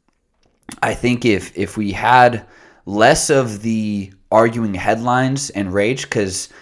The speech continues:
I think media and all that, they want us so outraged. They want us to pick a side. I saw comments on a post of, "Oh, there is only one side."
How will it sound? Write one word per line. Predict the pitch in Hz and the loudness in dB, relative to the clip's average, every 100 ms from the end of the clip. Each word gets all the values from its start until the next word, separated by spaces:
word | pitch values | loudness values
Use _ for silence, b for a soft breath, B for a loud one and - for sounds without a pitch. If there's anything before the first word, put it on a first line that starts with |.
| B B _ _ _ _ - | B B _ _ _ _ -6
I | 90 | -6
think | 95 92 92 | -4 -8 -6
media | 95 95 | -6 -4
and | 92 | -2
all | 92 | -2
that, | 92 82 87 | -2 -4 -2
they | 107 | -2
want | 92 104 110 | 0 0 0
us | 107 | -2
so | - - - 98 104 104 - _ - | -6 -8 -6 -4 -4 -4 -8 _ -4
outraged. | 101 104 110 120 123 - _ B B B B | -2 0 -2 -2 -6 -16 _ B B B B
They | 92 101 | -4 -4
want | 90 101 101 | -2 -2 -2
us | 101 101 - - | -4 -4 -6 -8
to | 92 | -8
pick | 101 98 | -8 -6
a | |
side. | 92 95 98 104 | -4 0 0 0
I | 95 | -4
saw | - 101 98 95 95 B B B B | -2 0 2 0 -4 B B B B
comments | - 117 110 107 - | -2 0 2 0 0
on | 107 | 0
a | 107 | -2
post | - 107 107 - - - - | 2 2 2 0 -10 -10 -6
of, | 92 87 - | -6 -4 -2
"Oh, | 113 | 0
there | 87 85 | 0 -4
is | 95 104 | -2 -2
only | 110 110 | -2 -2
one | 110 110 | -4 -4
side." | 110 110 110 117 | -2 0 0 -2